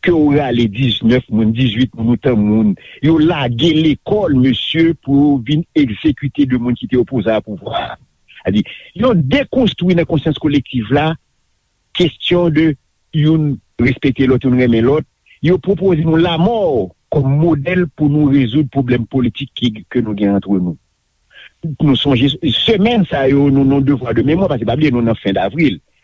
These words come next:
avril soasanntwa, vennsis avril, nou pral vennsis avril soasanntwa, mesye.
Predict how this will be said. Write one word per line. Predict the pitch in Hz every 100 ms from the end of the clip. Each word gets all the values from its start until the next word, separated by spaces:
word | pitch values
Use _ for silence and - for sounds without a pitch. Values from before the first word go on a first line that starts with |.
| -
avril | 95 95 117
soasanntwa, | 101 98 113 110 -
vennsis | 107 117 131 131
avril, | 123 113
nou | 139
pral | 156 139 - 139 117
vennsis | 120 113 123
avril | 131 127
soasanntwa, | 117 117 107 135 156 151
mesye. | 110 - 95